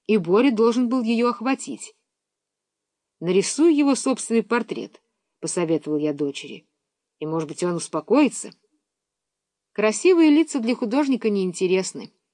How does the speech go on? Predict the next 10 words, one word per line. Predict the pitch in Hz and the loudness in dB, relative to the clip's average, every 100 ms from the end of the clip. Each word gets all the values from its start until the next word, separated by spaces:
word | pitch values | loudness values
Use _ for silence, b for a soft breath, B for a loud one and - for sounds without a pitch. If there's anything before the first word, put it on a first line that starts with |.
| _ _ _ - | _ _ _ -10
ответила | 170 165 151 160 151 | -6 -4 -4 -2 -2
Оля. | 151 143 - _ _ b b b b - | -2 -6 -12 _ _ b b b b -2
«А | 214 | 2
внутренней | 247 277 277 262 240 | 4 4 4 2 2
красоты | 233 - 247 277 | -2 -2 -2 0
я | 233 214 | 2 2
в | |
Антохине | 214 208 233 220 214 | 0 0 0 0 -2
не | 208 | -2
заметила». | 196 202 151 - 156 117 | -2 -4 -4 -10 -16 -18